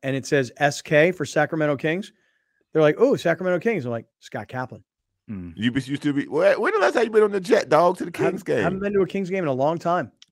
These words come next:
Speaker 3: They
Speaker 2: Are the
Speaker 3: kicked you
Speaker 2: Kings
Speaker 3: out of that?
Speaker 2: playing
Speaker 1: No, they didn't kick me
Speaker 2: basketball
Speaker 1: out
Speaker 2: this
Speaker 1: of it.
Speaker 2: year?
Speaker 1: They didn't kick me
Speaker 3: Okay.
Speaker 1: out of it. No. They're
Speaker 3: I know
Speaker 1: trying
Speaker 3: you
Speaker 1: to
Speaker 3: got
Speaker 1: get me,
Speaker 3: kicked out of
Speaker 1: trying to get me
Speaker 3: the
Speaker 1: back
Speaker 3: boxing
Speaker 1: into it.
Speaker 3: group.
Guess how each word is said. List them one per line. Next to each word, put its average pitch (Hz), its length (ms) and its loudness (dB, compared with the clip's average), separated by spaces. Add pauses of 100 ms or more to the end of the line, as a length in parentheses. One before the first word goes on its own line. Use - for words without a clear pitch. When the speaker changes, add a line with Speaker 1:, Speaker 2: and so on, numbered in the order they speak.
Speaker 3:
They 123 80 6
Speaker 2:
Are - 20 6
the 135 80 4
Speaker 3:
kicked 170 100 4
you 190 80 6
Speaker 2:
Kings 208 100 8
Speaker 3:
out 175 80 6
of 175 80 0
that? 185 260 4 (380)
Speaker 2:
playing 160 220 6
Speaker 1:
No, - 20 8
they 175 60 10
didn't 180 100 8
kick 214 100 -6
me 180 80 -2
Speaker 2:
basketball 156 60 2
Speaker 1:
out 156 60 2
Speaker 2:
this 208 80 0
Speaker 1:
of - 60 -4
it. 214 40 2
Speaker 2:
year? 214 140 2 (220)
Speaker 1:
They 147 120 -8
didn't 151 140 -6
kick 123 80 -12
me - 60 -10
Speaker 3:
Okay. - 80 -10
Speaker 1:
out 101 40 -14
of 98 60 -18
it. - 60 -20 (280)
No. 104 240 -16 (840)
They're 147 80 0
Speaker 3:
I 135 40 0
know 117 40 -4
Speaker 1:
trying 202 140 8
Speaker 3:
you 202 40 6
Speaker 1:
to - 0 -
Speaker 3:
got 190 40 6
Speaker 1:
get 170 80 2
me, 160 80 2
Speaker 3:
kicked 143 80 -2
out 90 160 2
of 80 140 -4
Speaker 1:
trying 175 160 -2
to 170 40 2
get 165 80 0
me 151 80 -2
Speaker 3:
the 131 40 -2
Speaker 1:
back 135 100 4
Speaker 3:
boxing 147 240 2
Speaker 1:
into - 20 0
it. 131 100 -2
Speaker 3:
group. 80 200 -8